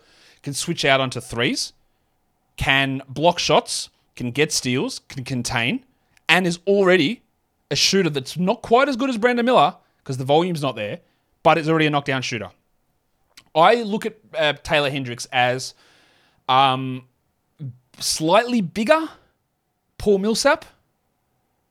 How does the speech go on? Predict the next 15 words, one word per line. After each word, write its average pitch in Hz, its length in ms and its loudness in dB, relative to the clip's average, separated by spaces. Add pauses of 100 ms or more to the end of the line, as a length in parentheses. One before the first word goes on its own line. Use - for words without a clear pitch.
(400)
with 170 160 2
more 175 280 4
offensive 147 380 0
upside, 110 480 -2
more 151 220 4
ability 151 340 2
to - 100 -10
create 139 340 0
for 127 140 -4
himself. - 500 -8 (420)
Millsap 208 360 2
was 156 180 4
a 143 60 -4
multi-time 151 520 0
All-Star. 104 420 -8